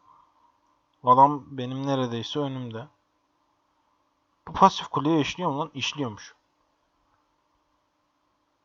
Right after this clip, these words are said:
Lich puan alabilirsiniz kuleleri daha hızlı etmek için. Onu da söyleyeyim. Ayakkabılardan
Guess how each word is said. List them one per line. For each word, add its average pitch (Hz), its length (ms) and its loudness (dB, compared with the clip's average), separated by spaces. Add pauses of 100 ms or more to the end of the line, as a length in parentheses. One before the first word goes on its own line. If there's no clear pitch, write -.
(1600)
Lich 160 260 -2
puan 165 340 10
alabilirsiniz 147 720 4
kuleleri 117 480 -2
daha 113 140 2
hızlı 110 200 -4
etmek 110 280 -12
için. - 160 -10
Onu 117 200 -12
da 110 80 -8
söyleyeyim. 110 420 -14 (3000)
Ayakkabılardan 185 840 10